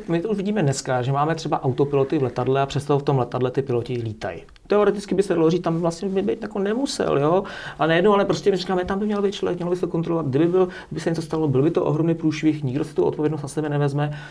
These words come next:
Takže to máme v Evropě tohle. Vedle toho máme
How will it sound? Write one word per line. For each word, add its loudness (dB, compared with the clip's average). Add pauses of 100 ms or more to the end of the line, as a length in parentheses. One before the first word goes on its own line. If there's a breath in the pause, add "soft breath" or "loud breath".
(160 loud breath)
Takže 2 (140 loud breath)
to -2
máme 2 (120)
v -2
Evropě 4
tohle. 0
Vedle 2
toho 4 (240 loud breath)
máme 2